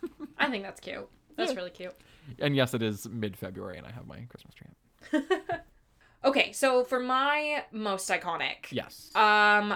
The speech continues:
Speaker 2: I, I have, like I said, it's the longest list I think I've written. Um, the first thing I'm going to mention, I have to pull up a picture to read it correctly. My dad
Speaker 1: Okay.
Speaker 2: gave me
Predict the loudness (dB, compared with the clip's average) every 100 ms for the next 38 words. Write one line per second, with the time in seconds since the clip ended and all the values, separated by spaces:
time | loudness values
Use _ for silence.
0 | -2 2 4 6 6 4 0 -6 -20 _
1 | -6 0 0 -2 -2 0 0 0 -4 -6
2 | -8 -6 0 2 2 2 0 0 -2 -4
3 | -4 -6 -6 -6 -8 -10 0 0 2 0
4 | 2 2 4 2 2 2 2 0 -2 -2
5 | -2 -2 -4 -2 -2 0 -2 -8 -8 -8
6 | -8 -10 -8 -6 -6 -6 -8 -6 -6 -8
7 | -2 2 2 6 8 8 6 -4 -6 -6
8 | -4 -6 -4 -6 -8